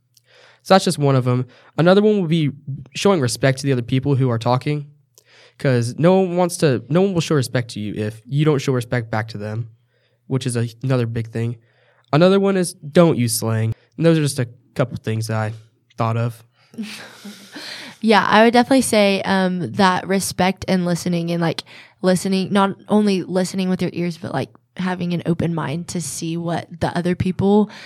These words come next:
Speaker 2: that are also, like, making the decision with you or wh-, whoever you're communicating with, it's good to know their perspective because, I mean, you might have changed your perspe-, perspective or make something even better,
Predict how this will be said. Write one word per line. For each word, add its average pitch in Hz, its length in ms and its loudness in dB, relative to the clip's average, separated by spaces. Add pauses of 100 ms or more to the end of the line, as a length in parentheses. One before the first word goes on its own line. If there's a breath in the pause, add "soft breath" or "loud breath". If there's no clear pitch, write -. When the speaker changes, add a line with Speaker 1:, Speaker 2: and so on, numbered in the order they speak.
(160 loud breath)
Speaker 2:
that 185 140 -4
are 170 100 -6
also, 175 720 -4 (280)
like, 165 320 -8 (520)
making 185 360 -2
the 180 80 -4
decision 175 400 -6
with 170 180 -2
you 175 160 2
or 170 240 0
wh-, 175 300 -2
whoever 180 320 0
you're 160 160 -8
communicating 190 640 -4
with, 214 180 0 (640 loud breath)
it's 196 200 0
good 180 300 -2
to 185 140 -2
know 165 360 0
their 160 220 -4
perspective 165 640 -6
because, 170 540 -4 (260)
I 180 140 -2
mean, 160 360 -6 (920 loud breath)
you 190 180 4
might 175 240 0
have 175 380 -6
changed 190 280 0
your 185 140 2
perspe-, 190 340 -2 (160)
perspective 185 520 -2
or 165 60 0
make 170 180 -2
something 165 300 -6
even 170 360 -6
better, - 400 -6